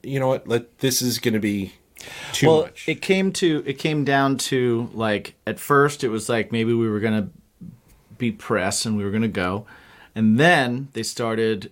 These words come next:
Speaker 2: kind of only wanting certain press. So,
Speaker 1: Mm-hmm.
Speaker 2: so they wanted, they wanted Rolling Stone. They wanted, you know, the big, big
Speaker 1: Alternative
Speaker 2: press,
Speaker 1: press,
Speaker 2: alternative
Speaker 1: things like
Speaker 2: press, things like that. Um, so then we weren't gonna be press anymore, but they might, they, they might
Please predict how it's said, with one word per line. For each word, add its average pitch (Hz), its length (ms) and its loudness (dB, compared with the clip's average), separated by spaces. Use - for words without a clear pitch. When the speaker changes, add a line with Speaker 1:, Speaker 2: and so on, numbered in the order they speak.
Speaker 2:
kind 117 240 -2
of 107 340 -6
only 180 220 4
wanting 156 400 4
certain 110 400 0
press. 82 320 -6
So, 101 380 -6
Speaker 1:
Mm-hmm. 98 100 -4
Speaker 2:
so 110 160 -4
they 110 100 2
wanted, 110 520 0
they 117 180 -2
wanted 104 280 -4
Rolling 82 280 -6
Stone. 80 260 -12
They 82 80 -10
wanted, 85 340 -10
you 113 120 2
know, 107 140 2
the 113 200 2
big, 95 400 0
big - 160 -20
Speaker 1:
Alternative 127 420 4
Speaker 2:
press, - 200 -8
Speaker 1:
press, 90 340 -6
Speaker 2:
alternative 113 340 -4
Speaker 1:
things - 20 -6
like - 40 -16
Speaker 2:
press, 104 220 -4
things 110 180 -4
like 95 140 -6
that. 92 240 -4
Um, 107 320 2
so 143 300 4
then 156 560 0
we 127 120 0
weren't 127 240 0
gonna 117 100 0
be 107 100 0
press 139 340 0
anymore, 104 240 -2
but 107 180 -6
they 117 100 2
might, 123 440 2
they, 113 200 -2
they 113 240 2
might 123 540 2